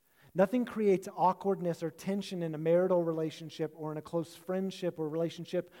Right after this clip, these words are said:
with a significant other or your children like the awareness that there's a secret. That they've, they've, hab-, you've habitually done something.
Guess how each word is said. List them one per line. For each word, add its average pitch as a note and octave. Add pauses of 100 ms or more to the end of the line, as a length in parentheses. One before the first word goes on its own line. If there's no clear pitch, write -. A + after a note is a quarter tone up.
(240)
with E3
a E3+
significant D#3+
other F#3
or E3+
your D#3
children F#3
like E3
the E3
awareness F3
that D#3
there's D3+
a C3+
secret. E3 (640)
That D#3
they've, E3
they've, D#3+
hab-, D3+
you've F3
habitually F3
done D#3
something. C3+